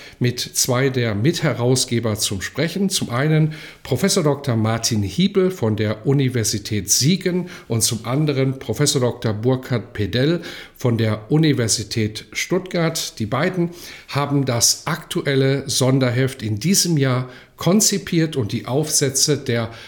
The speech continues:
verschiedenen Autoren koordiniert. Doch bevor wir ins Heft jetzt tief einsteigen, wie immer,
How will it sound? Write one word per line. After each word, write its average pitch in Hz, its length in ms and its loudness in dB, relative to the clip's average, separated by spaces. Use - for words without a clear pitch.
verschiedenen 156 960 0
Autoren 131 720 2
koordiniert. 151 760 2
Doch 131 260 2
bevor 196 380 0
wir 165 100 2
ins 143 180 2
Heft 131 240 -2
jetzt 113 280 2
tief - 280 0
einsteigen, 147 680 -2
wie 143 60 2
immer, 139 360 2